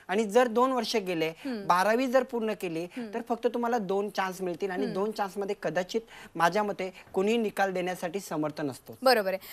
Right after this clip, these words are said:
Speaker 2: आता तुम्ही फार महत्त्वाचे मुद्दे ह्या ठिकाणी, अ, सांगितले, ते म्हणजे एक तर एनडीएची परीक्षा जर तुम्हाला द्यायची असेल तर त्यावरती तुम्हाला जास्त फोकस करायचा आहे. ती परीक्षा अभ्यास जास्त असतो, कठीण अभ्यास असतो,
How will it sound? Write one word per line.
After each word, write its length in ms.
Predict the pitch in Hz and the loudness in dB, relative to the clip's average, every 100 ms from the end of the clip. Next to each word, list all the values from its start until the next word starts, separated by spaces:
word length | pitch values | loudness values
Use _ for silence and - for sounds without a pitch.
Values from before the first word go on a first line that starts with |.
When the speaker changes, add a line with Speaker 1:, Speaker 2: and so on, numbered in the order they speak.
| - | 2
Speaker 2:
आता 220 | 277 294 | 4 6
तुम्ही 200 | 349 381 | 2 0
फार 260 | 403 339 349 | 6 6 6
महत्त्वाचे 580 | 294 277 285 294 302 339 | 4 4 2 2 0 0
मुद्दे 320 | 285 202 262 | -2 4 6
ह्या 160 | 294 240 | 6 2
ठिकाणी, 440 | 262 247 247 269 | 2 2 2 0
अ, 140 | - 214 | -2 0
सांगितले, 400 | 233 208 180 202 | 0 -2 -2 0
ते 160 | 240 | 4
म्हणजे 320 | 262 262 269 294 | 4 2 2 2
एक 140 | - | 4
तर 120 | 302 311 | 2 4
एनडीएची 460 | 240 240 277 302 | 2 2 -2 -2
परीक्षा 380 | - 254 262 294 | -4 -4 0 0
जर 100 | 302 | -2
तुम्हाला 300 | 294 285 277 | 0 0 2
द्यायची 260 | 269 262 277 | 2 0 -2
असेल 260 | 269 302 - - - | 4 4 4 -2 -4
तर 60 | 277 | 2
त्यावरती 480 | 285 269 285 285 | 6 6 4 -2
तुम्हाला 420 | 302 294 269 285 320 254 | -6 0 4 6 6 2
जास्त 300 | 247 - 302 | 0 2 0
फोकस 380 | 294 226 262 - | 0 -2 -2 0
करायचा 420 | 294 269 269 277 | 4 6 6 2
आहे. 200 | 277 294 | 4 2
ती 180 | 294 285 | 2 -4
परीक्षा 480 | 254 233 240 269 262 - | -4 -4 2 2 2 0
अभ्यास 400 | - 196 254 330 | -6 4 6 6
जास्त 320 | 294 269 - | 6 2 2
असतो, 400 | 269 233 269 277 - - | -2 0 2 0 -2 0
कठीण 300 | 294 285 440 | 2 2 2
अभ्यास 380 | 403 254 311 311 | 2 2 0 2
असतो, 360 | 269 - 294 | 0 4 2